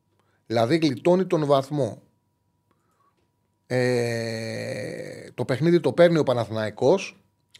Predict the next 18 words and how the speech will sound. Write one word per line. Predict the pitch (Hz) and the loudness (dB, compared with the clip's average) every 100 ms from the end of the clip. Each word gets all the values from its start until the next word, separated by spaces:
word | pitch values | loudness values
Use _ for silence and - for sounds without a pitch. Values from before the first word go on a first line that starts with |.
| _ | _
αλλά | 131 127 147 196 220 - _ _ _ _ - | 0 2 4 2 0 -8 _ _ _ _ 4
παίρνει | 170 208 190 196 | 8 8 6 2
ένα | 208 175 | 4 4
βαθμό. | 165 180 160 - | 2 2 0 2
Αν | 214 226 | 2 2
ισχύει | - 170 | 2 2
αυτό, | 123 - 107 101 - | 2 0 -6 -8 -4
περιμένουμε | 156 143 147 202 214 208 | 0 2 2 0 0 0
να | 156 | 2
δούμε | 151 196 220 220 - - _ _ _ | 2 2 0 -4 -8 -20 _ _ _
να | 147 147 | 0 2
ανέβουν | 151 208 208 202 | 4 4 4 0
και | 165 | -2
στα | - | 2
άλλα | 180 170 | 4 4
site, | 143 185 208 196 | 4 6 6 4
να | 175 160 | 0 -2
υπάρχει, | 160 196 196 208 196 | 2 2 2 -4 -4